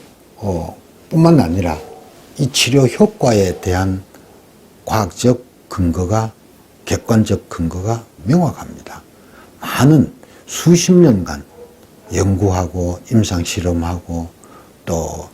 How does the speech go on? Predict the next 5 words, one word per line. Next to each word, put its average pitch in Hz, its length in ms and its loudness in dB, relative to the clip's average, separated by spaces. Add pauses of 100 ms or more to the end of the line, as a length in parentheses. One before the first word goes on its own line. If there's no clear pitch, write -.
(100)
치료했던 107 760 0
환자의 117 560 0
증례를 139 540 -2 (640)
연구 117 320 4
검토해서 107 720 -2